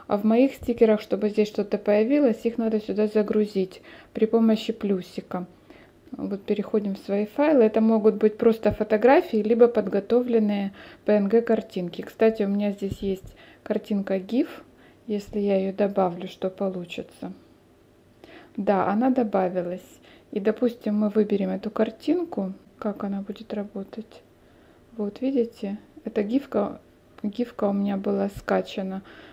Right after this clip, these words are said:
предварительно из интернета. Можно вот таким образом добавлять. Можно удалить.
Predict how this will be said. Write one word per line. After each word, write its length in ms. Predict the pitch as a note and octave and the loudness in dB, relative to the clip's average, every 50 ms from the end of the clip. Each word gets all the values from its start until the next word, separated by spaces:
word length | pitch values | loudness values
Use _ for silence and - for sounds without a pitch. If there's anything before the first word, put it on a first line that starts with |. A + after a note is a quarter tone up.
| - - | -18 -12
предварительно 840 | - - G3+ G3+ G3 G#3 G3 G3 F#3+ - - G3 F#3+ F#3+ F#3+ G3 F#3+ | -6 -6 -4 -2 0 -2 -2 -2 -4 -4 -6 -6 -4 -4 -4 -4 -6
из 140 | G3 G#3 | -6 -6
интернета. 680 | G#3+ G#3 G#3+ - A#3+ A#3+ B3+ C4+ D4+ E4+ E4 E4 - G#3 | -6 -6 -6 -4 -2 2 4 4 4 4 2 -2 -2 -2
Можно 360 | G#3 A3 B3+ B3+ - A3+ G#3+ | 0 -2 -2 -2 -2 -4 -4
вот 140 | G#3+ - - | -4 -6 -8
таким 320 | - G3+ - - G#3+ G#3 | -8 -10 -6 -4 -4 -4
образом 440 | G#3 G3+ - G3+ G3+ - G3+ G3+ G3 | -4 -4 -6 -6 -6 -4 -6 -4 -4
добавлять. 720 | G3+ G3+ G#3 - G#3 G3 - G3+ F3+ - F3 - - - _ - - - - - - - - - _ _ - | -4 -4 -4 -4 -4 -4 -4 -4 -4 -4 -6 -8 -12 -20 _ -20 -20 -20 -20 -20 -20 -20 -20 -20 _ _ -10
Можно 460 | - A3 G#3+ A#3+ A#3+ - G#3+ G#3 G#3 G3+ | -6 -4 -4 -4 -2 -2 -2 -2 -2 -4
удалить. 600 | G3 G3 - G3+ G3 F#3 - F3 E3+ - - | -4 -2 -2 -2 -2 -2 -6 -8 -10 -12 -20